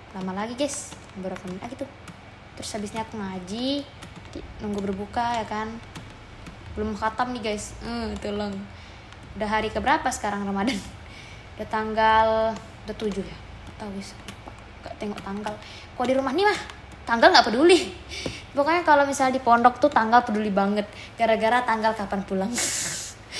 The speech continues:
Terus jam juga perlu banget, karena jam kapan pulang sekolah. Aduh. Apalagi kalau tanggal tuh,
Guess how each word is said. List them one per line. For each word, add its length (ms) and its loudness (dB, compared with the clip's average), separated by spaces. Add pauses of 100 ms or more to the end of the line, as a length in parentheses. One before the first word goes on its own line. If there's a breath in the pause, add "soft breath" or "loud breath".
(280 loud breath)
Terus 160 4
jam 160 10
juga 160 2
perlu 160 0
banget, 320 2 (320 loud breath)
karena 240 2
jam 320 4
kapan 320 0
pulang 160 2
sekolah. 320 0 (960 loud breath)
Aduh. 320 -4 (1120)
Apalagi 240 4
kalau 160 4
tanggal 320 4
tuh, 160 -4